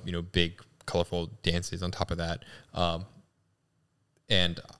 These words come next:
I've heard a lot of people reference Hairspray and its soundtrack that I feel, like, our next question, feel culture after watching it.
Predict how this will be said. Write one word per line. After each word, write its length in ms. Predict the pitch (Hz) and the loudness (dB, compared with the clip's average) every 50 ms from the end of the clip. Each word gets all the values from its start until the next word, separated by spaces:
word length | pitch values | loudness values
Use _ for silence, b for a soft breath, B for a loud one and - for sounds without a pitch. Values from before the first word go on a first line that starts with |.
| _ _ - | _ _ -2
I've 220 | - 87 85 - | 0 0 0 0
heard 180 | - - 101 90 | -2 -4 -2 0
a 40 | 90 | 0
lot 120 | 90 87 | 0 0
of 60 | 87 | 0
people 120 | 90 87 87 | -2 -6 -6
reference 320 | 87 87 - - 85 - | -6 -6 -6 -6 -6 -4
Hairspray 460 | - 87 87 - - 85 85 - - | -4 -4 -4 -4 -4 -4 -4 -4 -4
and 80 | 82 82 | -6 -8
its 180 | 82 - - | -8 -8 -6
soundtrack 340 | - 85 87 - - 82 - | -6 -6 -6 -4 -4 -4 -2
that 120 | - 90 90 | 0 2 2
I 40 | |
feel, 340 | 90 - - 92 87 87 b b b b b b b _ _ _ - | 2 0 -2 -4 -4 -4 b b b b b b b _ _ _ -2
like, 240 | 104 87 80 - - - 98 85 82 | -2 -2 -2 -2 -8 -12 -10 -2 2
our 60 | 101 | 2
next 160 | 90 85 - | 2 4 4
question, 300 | - 87 - - 85 87 | 2 2 2 2 0 -2
feel 240 | 98 - - 95 90 | -2 0 0 0 0
culture 260 | - - 90 - 87 | 2 0 0 0 0
after 160 | 82 - 87 | 0 0 0
watching 240 | 82 85 - - 90 | 0 0 0 -2 -4
it. 140 | 82 - | -6 -8